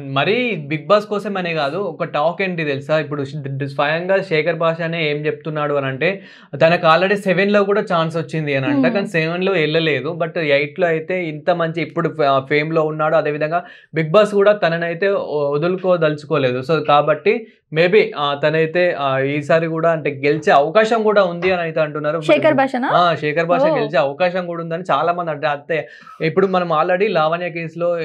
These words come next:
Speaker 1: మన
Speaker 2: Hmm.
Speaker 1: రాజ్ తరుణ్ కేసులో గత రెండు మూడు నెలల నుంచి ఎంత
Speaker 2: అవును.
Speaker 1: హైప్ క్రియేట్ చేశాడో చూసాము. అంత ట్రెండింగ్ లో ఉన్న పర్సన్ మరి ఎలా ఉంటుంది ఏంటి అనేది అయితే చూడాలి.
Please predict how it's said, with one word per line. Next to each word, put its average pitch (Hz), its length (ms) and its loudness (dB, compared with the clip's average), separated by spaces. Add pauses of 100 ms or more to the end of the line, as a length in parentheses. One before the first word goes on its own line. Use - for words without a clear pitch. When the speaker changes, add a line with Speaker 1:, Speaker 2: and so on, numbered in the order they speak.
(160)
Speaker 1:
మన 330 160 0
Speaker 2:
Hmm. 370 100 0
Speaker 1:
రాజ్ 285 200 2
తరుణ్ 160 220 -2
కేసులో 156 300 -4
గత 151 300 0
రెండు 156 400 0
మూడు 165 200 -2
నెలల 165 220 2
నుంచి 185 300 -2
ఎంత 170 200 0
Speaker 2:
అవును. 262 200 4
Speaker 1:
హైప్ 185 160 0
క్రియేట్ 170 300 -4
చేశాడో 170 300 -2
చూసాము. 160 640 -2 (240)
అంత 160 160 0
ట్రెండింగ్ 185 480 0
లో 190 100 4
ఉన్న 170 160 0
పర్సన్ 160 400 -2
మరి 151 180 0
ఎలా 160 220 2
ఉంటుంది 160 440 -4
ఏంటి 143 160 -4
అనేది 147 220 -2
అయితే 147 160 -4
చూడాలి. 139 360 -2